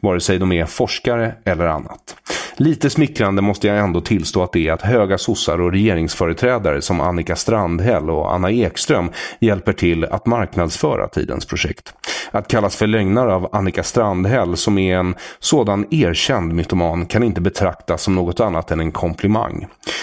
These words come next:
Anna Ekström är ju också något så ovanligt som en skolminister som fuskar med prov.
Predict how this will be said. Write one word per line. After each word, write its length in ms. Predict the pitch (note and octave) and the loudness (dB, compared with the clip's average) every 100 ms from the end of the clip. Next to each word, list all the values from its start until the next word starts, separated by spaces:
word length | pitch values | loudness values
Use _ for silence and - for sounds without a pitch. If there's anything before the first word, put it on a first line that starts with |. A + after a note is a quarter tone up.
| - | -6
Anna 240 | - A2 A2 | -2 0 2
Ekström 520 | A2 G#2+ - C#3+ G#2+ | 2 0 0 2 4
är 40 | |
ju 240 | G2 F#2 E2 - _ - | 2 2 -2 -6 _ -4
också 280 | G2 G#2+ | -2 2
något 280 | G2+ G2 F#2 | 2 2 0
så 100 | G2+ | 2
ovanligt 500 | G#2+ F#2+ F#2+ F2+ F2 | 2 2 0 0 -2
som 180 | G#2+ F#2+ | 0 0
en 80 | F#2+ | 0
skolminister 800 | - C3 F2+ F#2 F#2+ F#2 - F2+ | 2 2 2 2 2 0 -2 0
som 180 | G2+ | 0
fuskar 460 | G2 B2 - - F2+ | 0 0 0 -2 0
med 240 | F#2+ F#2+ | 0 -2
prov. 340 | - D3 B2+ | 0 0 0